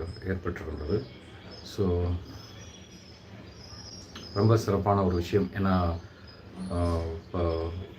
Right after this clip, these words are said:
பெரிய பெரிய நடிகருக்கெல்லாம் யாராவது ஒருத்தவங்க ஸ்கோப் கொடுக்கணும், யாராவது கை தூக்கி விடணும். இப்போ நடிகர் விஜய் எடுத்துக்கிட்டோம்னு வச்சுக்கோங்களேன், அவங்க அப்பா கஷ்டப்பட்டு படம் ப்ரொடியூஸ் பண்ணி,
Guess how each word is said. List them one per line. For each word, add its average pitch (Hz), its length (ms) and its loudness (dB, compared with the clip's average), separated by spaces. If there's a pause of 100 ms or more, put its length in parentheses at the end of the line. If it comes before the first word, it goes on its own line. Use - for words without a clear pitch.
பெரிய 104 240 8
பெரிய 101 200 6
நடிகருக்கெல்லாம் 101 720 8
யாராவது 101 340 10
ஒருத்தவங்க 92 680 6
ஸ்கோப் 104 360 6 (100)
கொடுக்கணும், 95 400 6 (200)
யாராவது 98 320 6
கை 101 200 8
தூக்கி 101 260 4
விடணும். 90 340 8 (520)
இப்போ 101 140 0
நடிகர் 95 360 8
விஜய் 98 280 10
எடுத்துக்கிட்டோம்னு 95 560 6
வச்சுக்கோங்களேன், 90 480 2
அவங்க 87 260 2
அப்பா 101 260 2
கஷ்டப்பட்டு 98 800 4 (760)
படம் 98 320 6
ப்ரொடியூஸ் 98 340 4
பண்ணி, 90 340 6